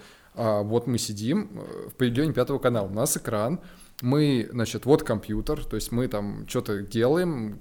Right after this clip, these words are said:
ну, там какие-то эти, в-, ну, пишем какие-то, э, там и, и код, еще че-то. И, ну, я такой думаю: «Так, ну, все, щас мы засетапимся, и, в принципе, можно будет как,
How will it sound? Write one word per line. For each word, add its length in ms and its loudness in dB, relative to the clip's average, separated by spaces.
ну, 220 -4
там 240 -8
какие-то 400 -8
эти, 180 -10
в-, 960 -12
ну, 320 -6
пишем 340 -4
какие-то, 360 -10
э, 340 -6
там 260 -8
и, 40 -10
и 180 -10
код, 300 -4
еще 220 -6
че-то. 320 -6
И, 300 2
ну, 180 4
я 80 2
такой 220 -4
думаю: 180 -2
«Так, 280 0
ну, 220 -4
все, 220 -4
щас 240 -6
мы 120 -2
засетапимся, 800 -2
и, 280 -6
в 80 -14
принципе, 380 -4
можно 320 2
будет 280 -4
как, 120 -12